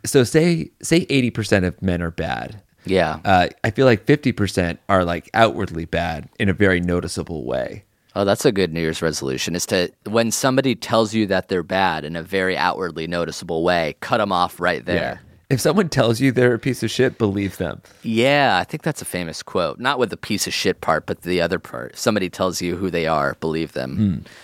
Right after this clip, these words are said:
Speaker 1: Hmm.
Speaker 2: Um, and, uh, it's a good New Year's resolution for dudes not to be a piece of trash.
Speaker 1: Yeah, there's, like, there's a, a small glint of hope even in this guy because he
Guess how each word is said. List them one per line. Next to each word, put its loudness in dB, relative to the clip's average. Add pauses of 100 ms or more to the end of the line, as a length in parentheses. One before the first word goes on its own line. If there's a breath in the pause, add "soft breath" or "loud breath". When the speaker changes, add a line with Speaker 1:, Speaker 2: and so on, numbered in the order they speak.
Speaker 1:
Hmm. 0
Speaker 2:
Um, 0 (320)
and, 0 (120)
uh, 2
it's -2
a -2
good 0
New 0
Year's 2
resolution 2
for 4 (580)
dudes -2
not -2
to 0
be 0
a 0
piece -4
of -10
trash. -2
Speaker 1:
Yeah, 2 (120)
there's, 4
like, 0
there's 2
a, 0 (240)
a 2
small 0 (840 soft breath)
glint 2
of 0
hope 4
even 2
in 2
this 0
guy 0
because 0 (520 soft breath)
he -2